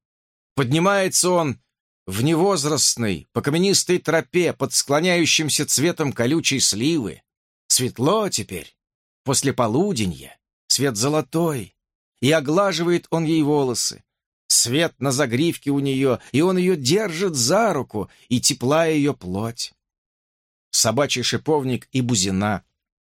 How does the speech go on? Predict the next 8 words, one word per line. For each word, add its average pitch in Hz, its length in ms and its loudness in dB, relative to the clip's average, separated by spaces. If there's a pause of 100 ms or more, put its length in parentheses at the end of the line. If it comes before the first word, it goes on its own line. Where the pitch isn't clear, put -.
(380)
и 117 80 -2
пчёлы 135 480 0
ныряют, 110 500 -2 (220)
опьянев 139 640 -2
от 135 160 -2
сладко 143 500 0
надушенного 143 680 0
воздуха, 131 640 -4